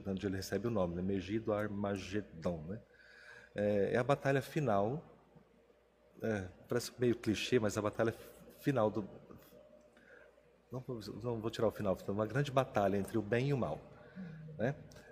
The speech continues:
No momento em que as forças do anticristo se reúnem para combater em Jerusalém, em Jerusalém, as forças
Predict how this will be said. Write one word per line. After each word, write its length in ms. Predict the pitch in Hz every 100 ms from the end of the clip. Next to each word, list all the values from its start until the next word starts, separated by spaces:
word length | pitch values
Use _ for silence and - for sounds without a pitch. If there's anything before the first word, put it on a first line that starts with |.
| 107
No 80 |
momento 480 | 110 107 107 131 131
em 40 | 120
que 140 | -
as 160 | 98 -
forças 500 | - 127 131 110 98
do 100 | 120
anticristo 520 | 123 - 104 120 -
se 140 | - 120
reúnem 520 | 123 120 110 123 117
para 240 | 110 101
combater 880 | - - 147 151 131 - 101 107 127 139 - - _ _ _ _ -
em 220 | 117 170
Jerusalém, 920 | 135 131 123 113 113 107 95 87 104 131 - _ _ _
em 160 | 95 127
Jerusalém, 720 | 127 120 107 110 95 98 117 -
as 200 | 107 -
forças 520 | - 117 104 107 90